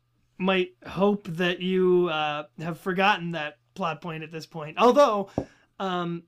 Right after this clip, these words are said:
as soon as, uh, X, you know, is dropped on the Blade ship, one of the things Visser Three points out is, uh, some of my men were starting to say, "Maybe you guys weren't Andalites, but <laughs> here's my positive reinforcement."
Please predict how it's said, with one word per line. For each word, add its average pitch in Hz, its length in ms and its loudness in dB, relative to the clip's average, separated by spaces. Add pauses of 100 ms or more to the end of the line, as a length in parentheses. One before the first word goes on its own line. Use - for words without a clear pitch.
as 190 180 -2
soon 233 240 0
as, 196 240 -2
uh, 170 400 -2 (200)
X, 196 520 -4
you 175 100 -8
know, 160 200 -8
is 160 120 -8
dropped 175 280 -4
on 170 80 -2
the 170 80 -4
Blade 170 280 -4
ship, 165 180 -8
one 190 160 0
of 180 100 0
the 185 80 -2
things 196 260 0
Visser 180 280 -2
Three 185 200 -2
points 175 320 -6
out 202 240 0
is, 156 280 -10 (760)
uh, 143 320 -6 (140)
some 233 260 2
of 226 80 6
my 226 180 4
men 254 360 2
were 180 180 -2
starting 247 680 0
to 262 120 0
say, 226 580 0
"Maybe 233 640 2
you 247 260 2
guys 247 380 0
weren't 262 280 -4
Andalites, 190 920 -2
but 160 960 -4 (100)
<laughs> - 200 -20
here's 233 360 -2
my 165 260 -4
positive 240 480 -2
reinforcement." 277 1000 0